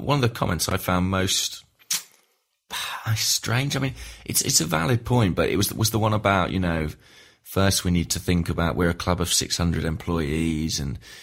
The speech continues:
we need to, you know, make sure we re-, have our responsibilities there.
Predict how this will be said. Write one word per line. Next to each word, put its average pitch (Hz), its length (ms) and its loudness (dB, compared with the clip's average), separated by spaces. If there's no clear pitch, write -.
we - 140 -6
need 82 180 -2
to, - 160 0
you 78 300 -2
know, 76 100 -4
make 76 200 -6
sure 76 440 -2
we 71 180 -4
re-, - 200 -8
have - 160 -2
our 80 120 0
responsibilities 76 920 -6
there. 69 300 -4